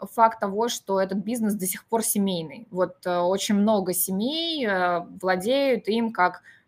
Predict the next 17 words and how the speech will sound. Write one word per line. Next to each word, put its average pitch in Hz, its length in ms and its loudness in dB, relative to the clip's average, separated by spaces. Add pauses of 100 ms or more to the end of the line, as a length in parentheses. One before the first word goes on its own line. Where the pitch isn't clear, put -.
м, 175 640 -8
ну, 220 200 0 (120)
го-, 226 240 6 (180)
готовый 247 500 4
арендный 240 300 4
бизнес, 254 420 0
наверное, 214 340 2
с - 80 -6
немножким 214 1200 0
большим 202 600 2
уровнем 190 520 0
вовлечённости 185 640 -2
в 175 80 -6
управление. 170 680 -4
Вот, 175 140 -8
наверное, 180 380 -2
так. - 280 -4